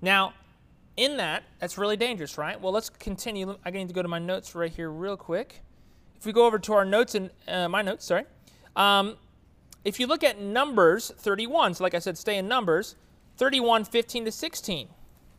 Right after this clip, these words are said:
And let's read that real quick. Numbers thirty-one fifteen to sixteen. It says this, "Moses said to them, 'Have you let all the women live? Behold, these,'" these women, "'on Balaam's advice,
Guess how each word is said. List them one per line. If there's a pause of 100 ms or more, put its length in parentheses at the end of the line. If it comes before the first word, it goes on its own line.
(840)
And
let's
read
that
real
quick.
Numbers
thirty-one
fifteen
to
sixteen. (1000)
It
says
this,
"Moses
said
to
them, (420)
'Have
you
let
all
the
women
live? (360)
Behold, (340)
these,'" (200)
these
women, (580)
"'on (100)
Balaam's
advice,